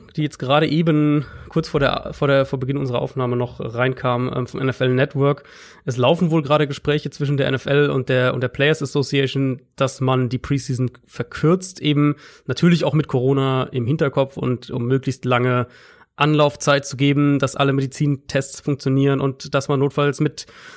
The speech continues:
mit Training Camp reagieren kann, dass man eben auch mehr Zeitpuffer hat und, und mehr Spielraum hat.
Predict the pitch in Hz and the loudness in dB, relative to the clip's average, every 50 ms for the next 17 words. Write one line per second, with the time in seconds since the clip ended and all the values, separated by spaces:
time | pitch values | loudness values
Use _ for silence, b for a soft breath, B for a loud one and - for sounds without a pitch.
0 | B B - 165 - - - 143 143 147 143 135 - 139 139 139 143 120 131 139 | B B -2 -2 0 2 2 4 4 4 2 2 2 2 2 2 2 2 2 2
1 | 135 120 131 151 151 143 - 139 139 139 - 151 151 151 151 147 147 127 131 139 | 2 4 2 2 2 2 2 0 0 2 0 0 0 -2 -2 -2 -2 0 0 0
2 | 135 - - - - - 135 135 - - - 185 180 - - 190 185 180 165 185 | 0 0 -2 -6 -2 -2 -2 -2 -2 -2 0 0 0 0 0 0 0 2 0 0
3 | 190 190 - - 139 135 - 135 139 139 131 127 - - 160 175 185 - 151 131 | -2 -2 -6 -6 -6 -6 -6 -4 -4 -2 -4 -4 -4 -4 -2 -2 0 0 0 0
4 | 120 131 151 170 - | 2 2 0 0 -2